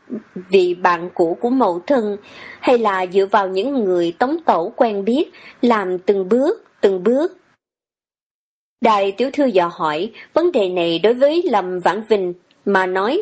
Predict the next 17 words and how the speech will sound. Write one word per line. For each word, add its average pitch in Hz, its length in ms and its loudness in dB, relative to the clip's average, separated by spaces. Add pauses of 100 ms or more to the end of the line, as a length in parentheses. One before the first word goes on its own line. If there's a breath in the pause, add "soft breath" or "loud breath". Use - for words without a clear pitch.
thật 233 140 2
sự 175 280 -2
nhỏ 160 220 0
như 208 360 0
cái 240 160 0
bát 254 220 0 (320)
cơm 170 280 2
sáng. 208 400 -2 (840 soft breath)
Hắn 269 320 -2
đã 254 180 2
trải 185 180 2
nghiệm 190 360 -2
qua 175 320 2
biết 285 240 -4
bao 208 140 2
nhiêu 175 220 -2
lần, 151 340 -4